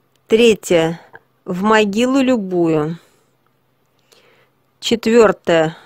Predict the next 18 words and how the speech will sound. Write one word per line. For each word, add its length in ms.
в 180
речку. 760
Пятое — 600
в 200
пруд. 560
Шестое — 720
на 160
песчаном 720
побережье 800
на 140
перекрестке. 1080
Седьмое — 640
в 80
море, 500
если 340
нет, 280
в 160
озеро. 560